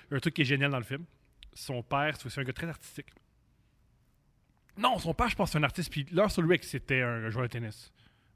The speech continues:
Bref, dans le film, le, spo-, il y a, il y a, les, les, les, il y a deux moments extraordinaires. Les moments les plus fun, c'est quand ils font jouer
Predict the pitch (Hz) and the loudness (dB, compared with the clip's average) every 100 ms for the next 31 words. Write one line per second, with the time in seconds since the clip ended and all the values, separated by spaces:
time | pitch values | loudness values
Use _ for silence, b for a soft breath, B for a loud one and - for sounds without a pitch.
0 | - 196 233 - - _ b b b b | 0 4 4 2 -14 _ b b b b
1 | b b b b _ _ 170 139 170 - | b b b b _ _ -4 0 0 2
2 | 143 175 156 135 139 - - - 131 131 | 0 0 0 -2 -4 -8 -10 -2 0 2
3 | 135 143 131 127 123 123 135 135 139 175 | 0 -2 -4 -4 -6 -4 0 2 4 4
4 | 151 147 - 127 113 117 117 135 156 180 | 4 -2 -4 -4 -4 -8 -4 2 4 6
5 | 180 151 - 165 170 143 143 135 135 127 | 2 -2 0 0 2 0 0 0 0 0
6 | 123 139 147 | 2 0 0